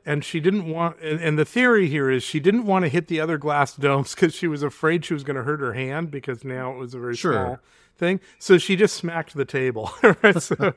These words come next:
Speaker 2: <laughs>
Speaker 1: so if you watch carefully, she smashes one thing and nothing else gets smashed. She's just flailing <laughs> around.
Speaker 2: Yeah.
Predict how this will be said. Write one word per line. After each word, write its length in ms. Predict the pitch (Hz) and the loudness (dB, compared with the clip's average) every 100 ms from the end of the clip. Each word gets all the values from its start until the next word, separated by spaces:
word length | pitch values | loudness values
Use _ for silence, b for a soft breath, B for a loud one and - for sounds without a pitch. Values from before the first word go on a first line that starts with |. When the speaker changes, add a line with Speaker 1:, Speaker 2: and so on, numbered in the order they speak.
| 214 | -4
Speaker 2:
<laughs> 160 | 277 226 | -8 4
Speaker 1:
so 120 | 220 | 6
if 80 | 202 | 8
you 80 | 226 | 10
watch 220 | 269 - | 8 6
carefully, 340 | 226 196 185 | 2 4 0
she 220 | 160 175 | 0 -4
smashes 440 | 151 175 170 151 135 | -4 -2 0 0 -2
one 360 | 143 202 226 | 4 4 4
thing 260 | 185 185 165 | 2 0 0
and 100 | 131 | 2
nothing 280 | 170 196 165 | 2 2 0
else 200 | 151 - | 0 -2
gets 200 | 147 123 | -8 -8
smashed. 380 | - 135 127 - | -8 -4 -4 -6
She's 200 | 135 117 | -12 -6
just 280 | 147 - _ b b | -6 -6 _ b b
flailing 500 | - 175 156 156 143 | -10 -2 0 0 -2
<laughs> 220 | 113 - | -6 -4
around. 340 | 196 - 190 - - - | -4 -2 -4 -4 -10 -16
Speaker 2:
Yeah. 320 | 117 107 110 | -18 -14 -14